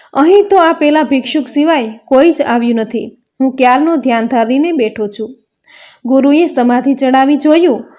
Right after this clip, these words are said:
તો ભિક્ષુકના સ્વરૂપે પુરુષોત્તમ ભગવાન જ પધાર્યા હતા. ગુરુ બોલ્યા, "વત્સ,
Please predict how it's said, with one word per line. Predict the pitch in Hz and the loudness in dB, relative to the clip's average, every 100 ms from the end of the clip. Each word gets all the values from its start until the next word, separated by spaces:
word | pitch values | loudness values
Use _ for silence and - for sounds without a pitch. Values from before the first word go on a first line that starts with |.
| _ _ | _ _
તો | 311 | -2
ભિક્ષુકના | 254 302 240 - 392 359 370 | 0 0 0 0 0 0 -2
સ્વરૂપે | - 277 262 277 339 233 | 0 0 0 0 0 -2
પુરુષોત્તમ | 233 254 240 277 311 285 | -4 -6 -4 -2 0 0
ભગવાન | 240 226 240 302 | 0 0 0 -2
જ | 320 | -4
પધાર્યા | 262 226 208 214 214 | -6 -4 -6 -6 -6
હતા. | 208 214 220 _ _ _ _ _ 240 | -6 -8 -8 _ _ _ _ _ -6
ગુરુ | 226 233 | -4 -2
બોલ્યા, | 226 262 285 226 202 - - _ | 2 4 2 0 -8 -20 -20 _
"વત્સ, | 233 277 - | 0 2 0